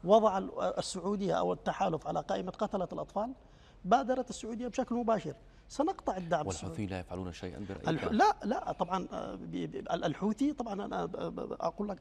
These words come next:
Speaker 1: كل
Speaker 2: ألا،
Speaker 1: الأطراف.
Speaker 2: ألا يتحمل العبء
Speaker 1: إلا،
Speaker 2: الأكبر
Speaker 1: إلا، كل الأطراف.
Speaker 2: والمسؤولية منذ انقلابه على الشرعية على ما جرى في ال-، في اليمن؟
Speaker 1: أنا قلت كل الأطراف متورطة.
Speaker 2: مم.
Speaker 1: الحوثي يرتكب، أول ما قد فعلا قد يصادر الدعم الغذائي.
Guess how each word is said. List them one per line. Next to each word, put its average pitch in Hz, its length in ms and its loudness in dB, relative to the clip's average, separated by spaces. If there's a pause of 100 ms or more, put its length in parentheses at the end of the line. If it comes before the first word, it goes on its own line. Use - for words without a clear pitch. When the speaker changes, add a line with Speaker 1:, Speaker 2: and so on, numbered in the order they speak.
(120)
Speaker 1:
كل 277 100 2
Speaker 2:
ألا، - 80 6
Speaker 1:
الأطراف. 117 240 2
Speaker 2:
ألا 120 140 4
يتحمل 120 640 -4
العبء 92 440 -4
Speaker 1:
إلا، 320 160 8
Speaker 2:
الأكبر 120 300 0
Speaker 1:
إلا، 226 80 10
كل 294 100 8
الأطراف. - 280 0
Speaker 2:
والمسؤولية 127 960 4 (300)
منذ 107 160 2
انقلابه 104 420 -4
على 98 160 -4
الشرعية 95 440 -4
على 87 260 -2 (160)
ما 95 100 0
جرى 98 200 -4
في - 100 -16
ال-، 85 260 -4 (100)
في 87 180 -4
اليمن؟ 87 460 -8
Speaker 1:
أنا 226 100 6
قلت 226 220 -2
كل 262 180 0
الأطراف 185 340 2
متورطة. 117 460 -8
Speaker 2:
مم. - 80 -10
Speaker 1:
الحوثي 180 540 2 (400)
يرتكب، 208 380 2
أول 208 180 4
ما 226 160 2
قد - 340 -2
فعلا 165 260 0
قد 190 260 2
يصادر 190 500 -2
الدعم 147 280 -2
الغذائي. 127 380 -6